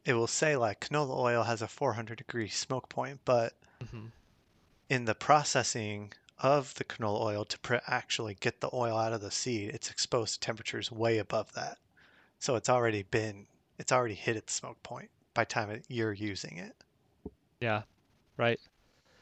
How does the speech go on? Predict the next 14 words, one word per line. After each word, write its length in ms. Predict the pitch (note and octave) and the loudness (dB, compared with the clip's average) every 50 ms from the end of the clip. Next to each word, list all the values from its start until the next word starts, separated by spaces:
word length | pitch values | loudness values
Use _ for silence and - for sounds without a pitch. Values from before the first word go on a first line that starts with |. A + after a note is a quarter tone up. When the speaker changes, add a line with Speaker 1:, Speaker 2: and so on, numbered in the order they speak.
| _ _ _ _ _ _ _ _ _ - | _ _ _ _ _ _ _ _ _ -2
Speaker 2:
And 100 | C#3+ C3 | 2 6
so, 360 | - D3 C#3 C#3 C#3 C#3+ - _ _ - - - - - | 8 10 10 10 8 6 2 _ _ -16 -16 -2 4 6
um, 320 | D3 C#3+ C#3 C3 B2+ B2 - _ _ _ _ _ _ _ _ _ _ _ _ _ _ - - | 8 8 8 6 4 0 -12 _ _ _ _ _ _ _ _ _ _ _ _ _ _ -4 0
just 240 | - D#3+ - - - | 2 2 2 2 0
one 460 | C3+ C#3 C3 C3 C3+ C3+ C3+ C#3 D3 - - - _ _ _ - | 2 6 6 8 8 6 2 -4 -10 -14 -16 -20 _ _ _ -2
main 240 | - C#3 C3+ C3 B2+ | 2 4 4 4 4
alternative 500 | C3 C3 - - C#3+ C#3 C3+ C3+ C#3 B2+ | 2 0 0 0 -2 0 0 0 2 4
that 120 | - B2 | 6 8
I 120 | B2 A#2+ B2 | 8 8 6
found 400 | - - C3+ B2+ B2 B2 B2+ B2+ | 4 2 2 2 2 0 -2 -4
that's, 400 | - B2+ A#2 - - - - - _ _ _ _ _ _ _ _ _ _ _ _ _ - | -4 -4 -2 -2 -2 -4 -4 -4 _ _ _ _ _ _ _ _ _ _ _ _ _ 0
uh, 320 | C#3 B2 A#2+ A#2 A#2 A#2+ | 2 2 4 2 2 2
really 160 | B2 C3 B2 A#2+ | 2 2 2 2
high, 420 | - - A2+ A2 A#2 B2 B2+ C3+ | 4 4 4 4 4 4 2 0